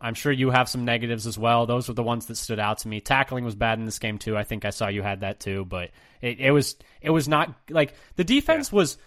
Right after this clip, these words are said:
Speaker 1: was probably good enough to win, but, you know, in a lot of ways, like, red zone defense is kind of r-,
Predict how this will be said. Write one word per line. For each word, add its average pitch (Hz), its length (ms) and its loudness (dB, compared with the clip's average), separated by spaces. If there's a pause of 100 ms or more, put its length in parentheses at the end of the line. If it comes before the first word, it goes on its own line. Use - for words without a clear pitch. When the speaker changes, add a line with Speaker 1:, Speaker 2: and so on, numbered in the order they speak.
(140)
Speaker 1:
was 147 280 0
probably 240 760 4
good 269 240 4
enough 277 300 0
to 277 100 -2
win, 277 400 0 (560)
but, 196 180 4
you 190 80 2
know, 196 120 2
in 196 160 -2
a 185 40 2
lot 202 220 4
of 262 80 2
ways, 165 340 0
like, 131 280 0
red 127 320 0
zone 151 240 2
defense 135 580 -2
is 123 180 -6
kind 113 380 -4
of 107 200 -8
r-, 110 100 -6